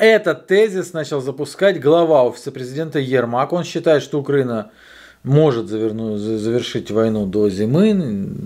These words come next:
будет контрнаступление, использована будет супертехника. Основная задача Ленд-Лиза, чтобы мы получили всё вовремя. Для нас очень важно не входить в зиму. После зимы,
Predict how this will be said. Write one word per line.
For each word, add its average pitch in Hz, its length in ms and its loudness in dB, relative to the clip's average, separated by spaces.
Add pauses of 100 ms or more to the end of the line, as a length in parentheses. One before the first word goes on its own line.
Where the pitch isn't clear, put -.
(260)
будет 123 280 4
контрнаступление, 127 920 0
использована 104 600 -2
будет 98 340 -4
супертехника. 190 880 -2 (260)
Основная 185 500 4
задача 151 400 0
Ленд-Лиза, 143 840 -2 (300)
чтобы 156 280 2
мы 214 160 2
получили 196 500 0
всё 180 220 2
вовремя. 101 520 2
Для 104 120 -4
нас 143 280 -4
очень 185 440 2
важно 156 380 2
не 139 140 -4
входить 139 360 -4
в 123 80 -8
зиму. 127 340 -2
После 170 380 0
зимы, 170 380 0